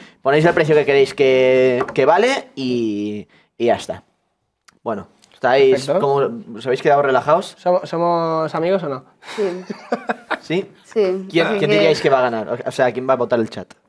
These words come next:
Speaker 3: Sinceramente, yo, has ganado tú, porque a mí es que se me da fatal
Speaker 1: Joder,
Speaker 3: tirar
Speaker 1: Ari, tío,
Speaker 3: mierda.
Speaker 1: te vendes como una
Speaker 3: Es que
Speaker 1: mierda, Ari, tío.
Speaker 3: No, pero, pero yo confío en que voy a ganar yo.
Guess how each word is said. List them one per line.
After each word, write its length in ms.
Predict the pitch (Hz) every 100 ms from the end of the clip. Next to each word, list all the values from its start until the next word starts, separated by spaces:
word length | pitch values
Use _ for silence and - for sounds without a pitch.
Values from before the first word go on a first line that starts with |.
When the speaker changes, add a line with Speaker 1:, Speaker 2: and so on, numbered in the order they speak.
| _ _ _ -
Speaker 3:
Sinceramente, 540 | 247 277 320 311 302
yo, 80 | 339 -
has 360 | 208 220 220 196
ganado 280 | 233 - 190
tú, 340 | - 240 415 - - -
porque 260 | 220 220
a 60 | 208
mí 140 | 220 233
es 100 | 247
que 160 | 247
se 120 | 208
me 100 | 233 214
da 160 | 233
fatal 340 | 262 240 208 226
Speaker 1:
Joder, 140 | 240
Speaker 3:
tirar 200 | 247 214
Speaker 1:
Ari, 100 | 226
tío, 100 | 220
Speaker 3:
mierda. 200 | 220 185
Speaker 1:
te 180 | 165 190
vendes 300 | 208 170 185
como 200 | 226 196
una 140 | 151
Speaker 3:
Es 60 | 190
que 60 | 262
Speaker 1:
mierda, 380 | - 508 -
Ari, 180 | 247 254 - 156
tío. 80 | 285
Speaker 3:
No, 360 | 330 359 359 -
pero, 320 | 320 339 381 359 349 285
pero 460 | 311 320 339 427 427
yo 160 | 330
confío 420 | - 302 285 294 294
en 80 |
que 120 | 311 240
voy 120 | 233
a 60 |
ganar 280 | 254 220 226
yo. 240 | 208 190